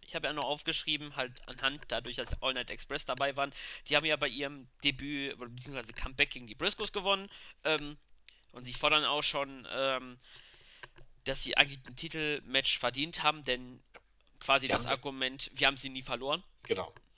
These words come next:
Speaker 1: Und deswegen verlangen sie halt ein Titelmatch und jetzt müssen sie halt, äh, sich den Contendership, ähm, verdienen. Ähm, ich glaub auch,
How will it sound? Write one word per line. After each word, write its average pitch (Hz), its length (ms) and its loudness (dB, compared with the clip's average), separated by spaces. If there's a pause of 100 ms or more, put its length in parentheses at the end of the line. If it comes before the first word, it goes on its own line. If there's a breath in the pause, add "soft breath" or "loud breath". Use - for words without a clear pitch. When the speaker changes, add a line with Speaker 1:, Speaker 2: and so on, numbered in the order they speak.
Speaker 1:
Und 123 200 -10
deswegen 123 600 -4
verlangen 123 380 -2
sie 127 140 -4
halt 120 240 0
ein 120 180 -16
Titelmatch 156 680 0
und 120 140 -10
jetzt 127 260 -4
müssen 131 280 -6
sie 135 60 -2
halt, 123 340 -2
äh, 120 160 -2
sich 127 200 -6
den 117 220 -12
Contendership, 170 580 4 (220)
ähm, 151 340 2 (380 loud breath)
verdienen. 151 640 2 (400 loud breath)
Ähm, 135 340 2 (140)
ich - 80 -6
glaub 147 300 4
auch, 156 340 2